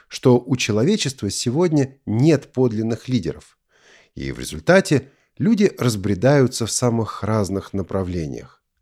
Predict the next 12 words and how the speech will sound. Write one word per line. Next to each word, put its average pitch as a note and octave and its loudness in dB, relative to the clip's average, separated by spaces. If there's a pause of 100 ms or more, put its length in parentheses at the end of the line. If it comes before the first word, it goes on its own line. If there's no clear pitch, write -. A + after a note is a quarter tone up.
(600)
На A#2+ 0
самом C#3+ 4
деле G#2 2
это - -6
состояние A2 0
и G2 -6
это G2 -2
ощущение – G2 -2 (400)
дело F3+ 0
совершенно G2+ -2
не F2+ -4
новое. C2+ -6